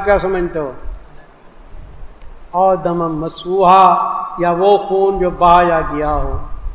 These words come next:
وہ اس کو کیا سمجھتے تھے؟ آ، یا گوشت کس کا؟ خنزیر کا۔ فَإِنَّهُ رِجْسٌ، یہ خنزیر سارا کا سارا نجس ہے۔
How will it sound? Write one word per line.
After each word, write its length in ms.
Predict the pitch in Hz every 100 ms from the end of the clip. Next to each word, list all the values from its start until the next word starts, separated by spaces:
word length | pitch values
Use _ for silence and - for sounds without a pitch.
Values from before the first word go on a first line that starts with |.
| -
وہ 200 | 165 196
اس 120 | 190
کو 160 | 202 196
کیا 160 | 208 202
سمجھتے 400 | 196 185 180 165
تھے؟ 200 | 151 135 - - - - - - - -
آ، 320 | 170 160 151 139
یا 400 | 156 175 190 220 151
گوشت 360 | 165 185 180
کس 240 | - 185 -
کا؟ 440 | 196 180 147 - - - -
خنزیر 640 | - 151 139 147 143 143 160
کا۔ 260 | 156 143 139 - - -
فَإِنَّهُ 720 | 175 170 165 165 151 151 143
رِجْسٌ، 640 | 175 190 - 196 214 208 - - - -
یہ 180 | 175 180 180
خنزیر 580 | 180 180 160 185 196 190
سارا 500 | 175 190 208 208 202
کا 200 | 196 185
سارا 360 | 165 175 165 156
نجس 500 | 156 156 151 -
ہے۔ 100 | 135